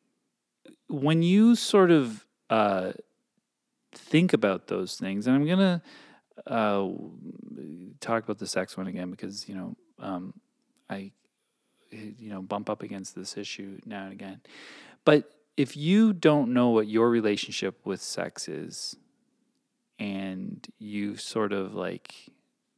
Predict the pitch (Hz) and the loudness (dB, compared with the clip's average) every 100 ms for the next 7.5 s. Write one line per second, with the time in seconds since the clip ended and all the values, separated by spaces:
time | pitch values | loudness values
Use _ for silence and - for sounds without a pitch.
0 | _ - - - 101 104 101 90 - 92 | _ -10 -10 -6 -4 -4 -4 -6 -6 -6
1 | 95 101 101 95 98 98 101 98 92 90 | -6 -8 -10 -10 -10 -10 -10 -8 -8 -8
2 | - 92 87 - 147 165 110 87 - _ | -8 -8 -10 0 2 2 0 -4 -8 _
3 | _ _ _ - - 87 85 - - 87 | _ _ _ -16 -8 -6 -6 -10 -10 -10
4 | 87 - 90 - - 90 - - - 95 | -10 -10 -12 -12 -14 -14 -14 -18 -18 -14
5 | 95 - _ _ _ - 113 131 143 139 | -14 -18 _ _ _ -6 -2 0 0 2
6 | 135 120 - 120 131 120 101 95 98 92 | 2 0 0 -2 0 -2 -4 -6 -8 -8
7 | 101 98 92 90 | -8 -6 -6 -10